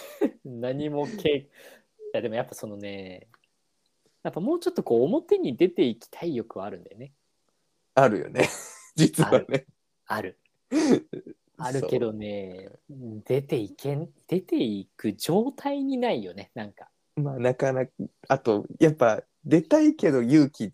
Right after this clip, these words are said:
Speaker 2: そこまでないところもない。
Speaker 1: いやー、まあそう。あのね、批判されるの怖い。
Speaker 2: <laughs> 怖い。
Speaker 1: 怖いね。
Speaker 2: なんか、出たかったらもうちょっとアクションしないこともないじゃん、多分。
Speaker 1: いや、でね、多分ツイートとかめっ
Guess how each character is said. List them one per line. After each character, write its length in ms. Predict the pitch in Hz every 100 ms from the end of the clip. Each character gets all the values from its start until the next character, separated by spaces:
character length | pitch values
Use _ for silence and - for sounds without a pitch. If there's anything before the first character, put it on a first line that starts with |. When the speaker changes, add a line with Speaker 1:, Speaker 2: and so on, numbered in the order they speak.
| _
Speaker 2:
そ 200 | - 127
こ 120 | 117
ま 140 | 113
で 100 | 95
な 140 | 95 101
い 100 | 95
と 100 | 110
こ 100 | -
ろ 100 | 87
も 140 | 69
な 120 | 76 85
い。 160 | - _ _ _ - - _
Speaker 1:
い 60 | 123
や 380 | 113 110 107
ー、 20 | 104
ま 220 | 110 110
あ 40 |
そ 360 | 110 131 98 -
う。 60 | 120
あ 60 |
の 100 | 110
ね、 500 | 110 104 98 90 92 _ _
批 160 | -
判 320 | 131 151 139 131
さ 160 | 135
れ 100 | 127
る 120 | 123 120
の 100 | 98
怖 460 | - 147 - 110
い。 40 | 95
Speaker 2:
<laughs> 0 |
怖 480 | - - 381 -
い。 580 | 220 - 160 - 381 359
Speaker 1:
怖 220 | 110 123 120
い 20 |
ね。 60 |
Speaker 2:
な 220 | 113 113 -
ん 20 |
か、 60 | _ _ - _ _
出 260 | 127 127 185
た 180 | 262 262
か 160 | -
っ 80 | 156
た 160 | - 107
ら 80 | 104
も 180 | 151
う 60 | 175
ち 80 | -
ょ 20 |
っ 60 | -
と 100 | 127
ア 80 | 123
ク 80 |
シ 100 | -
ョ 100 | 123
ン 40 | 95
し 320 | - - 143
な 140 | 143
い 80 | 135
こ 140 | - 131
と 120 | 69
も 100 | 80
な 100 | 67
い 80 | -
じ 80 | -
ゃ 40 |
ん、 20 |
多 140 | - 120
分。 140 | - _
Speaker 1:
い 40 | -
や、 120 | 123
で 160 | 113 110
ね、 140 | 113
多 140 | -
分 180 | 120 107 -
ツ 300 | - 120 123
イ 140 | 127
ー 20 |
ト 120 | 123 131
と 100 | 123
か 100 | 101
め 120 |
っ 40 | 104